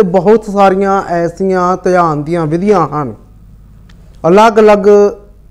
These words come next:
ਸੰਪਰਦਾ, ਅਲੱਗ-ਅਲੱਗ ਧਰਮਾਂ ਦੇ ਵਿੱਚ, ਅਲੱਗ-ਅਲੱਗ ਧਰਮ, ਧਰਮ ਗ੍ਰੰਥਾਂ ਦੇ ਵਿੱਚ ਧਿਆਨ ਦੀਆਂ ਅਲੱਗ-ਅਲੱਗ ਵਿਧੀਆਂ ਦੱਸੀਆਂ ਗਈਆਂ ਹਨ। ਪਰ ਵਿਗਿਆਨ ਭੈਰਵੀ ਤੰਤਰ ਇੱਕ ਐਸਾ ਤੰਤਰ ਹੈ ਜੋ ਵਿਗਿਆਨ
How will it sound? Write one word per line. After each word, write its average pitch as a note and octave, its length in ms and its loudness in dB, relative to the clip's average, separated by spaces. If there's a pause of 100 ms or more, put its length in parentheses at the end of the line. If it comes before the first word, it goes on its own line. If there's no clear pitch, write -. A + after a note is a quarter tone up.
(140)
ਸੰਪਰਦਾ, F#3+ 920 2 (460)
ਅਲੱਗ-ਅਲੱਗ G3 640 4 (240)
ਧਰਮਾਂ F3+ 400 2
ਦੇ F#3+ 120 2
ਵਿੱਚ, F#3 280 0
ਅਲੱਗ-ਅਲੱਗ F#3+ 500 2
ਧਰਮ, D#3+ 240 -2 (760)
ਧਰਮ F3 260 2
ਗ੍ਰੰਥਾਂ F#3+ 460 0
ਦੇ G3+ 120 2
ਵਿੱਚ F#3 300 0 (1200)
ਧਿਆਨ G3+ 320 2
ਦੀਆਂ G#3+ 140 4
ਅਲੱਗ-ਅਲੱਗ G#3 360 4
ਵਿਧੀਆਂ F#3 240 0
ਦੱਸੀਆਂ E3 360 -2
ਗਈਆਂ B2+ 280 -6
ਹਨ। A2+ 220 -10 (680)
ਪਰ B3 220 4 (220)
ਵਿਗਿਆਨ G3+ 480 2
ਭੈਰਵੀ A#3 420 2
ਤੰਤਰ A3 320 2
ਇੱਕ A3 340 0
ਐਸਾ G3 480 0 (120)
ਤੰਤਰ G#3+ 380 0 (160)
ਹੈ G3+ 260 4
ਜੋ F#3 420 4
ਵਿਗਿਆਨ F#3 720 0